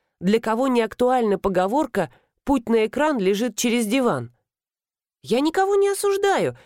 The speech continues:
и если кто-то делает карьеру, используя своё тело,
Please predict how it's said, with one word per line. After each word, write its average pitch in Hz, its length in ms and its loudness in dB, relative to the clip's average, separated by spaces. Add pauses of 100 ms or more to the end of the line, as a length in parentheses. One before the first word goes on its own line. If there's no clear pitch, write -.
(160)
и 240 60 2
если 285 320 0
кто-то 330 360 -2
делает 262 400 0
карьеру, 254 500 0
используя 240 540 0
своё 226 380 -2
тело, 247 460 0